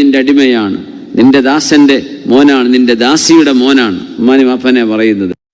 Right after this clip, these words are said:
"നാസിയതി ബിയദിക", എൻ്റെ തലഭാ-,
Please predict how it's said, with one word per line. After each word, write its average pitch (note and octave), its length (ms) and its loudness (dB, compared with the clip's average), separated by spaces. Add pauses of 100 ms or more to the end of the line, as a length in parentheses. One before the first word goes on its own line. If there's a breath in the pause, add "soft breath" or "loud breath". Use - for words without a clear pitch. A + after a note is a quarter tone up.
(720 loud breath)
"നാസിയതി A3+ 680 0 (160)
ബിയദിക", E3+ 380 0 (760)
എൻ്റെ F#3 300 2 (840)
തലഭാ-, D#3+ 440 -2